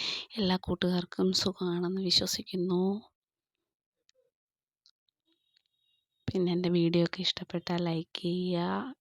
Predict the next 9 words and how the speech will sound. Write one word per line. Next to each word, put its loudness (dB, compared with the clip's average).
ഷെയർ 0
ചെയ്യുക, -2
കമന്റ് -2
ചെയ്യുക, 2
സബ്സ്ക്രൈബ് -4
ചെയ്യാത്തവർ 2
സബ്സ്ക്രൈബ് 2
ചെയ്യുക. 6
പിന്നെന്താ, -8